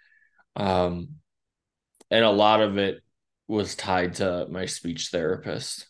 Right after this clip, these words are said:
So I had an incredible speech therapist when I was in the I C U. And then I can't remember if she left the hospital or if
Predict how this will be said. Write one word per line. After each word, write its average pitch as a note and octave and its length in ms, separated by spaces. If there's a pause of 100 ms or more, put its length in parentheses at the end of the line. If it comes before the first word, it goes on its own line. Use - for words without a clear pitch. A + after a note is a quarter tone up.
So - 160
I G2 40
had F#2+ 100
an G2 160
incredible G2+ 460
speech - 320
therapist G#2 500
when F#2+ 100
I F#2+ 40
was F#2+ 140
in G2+ 60
the G2+ 80
I G2 180
C G2 200
U. G2+ 500 (640)
And G#2+ 280
then F#2+ 520 (460)
I A2 140
can't A2 300
remember A2 540
if G2+ 600
she G#2 260
left A2 640 (520)
the C#3 100
hospital C#3 920
or A2 360
if G2+ 560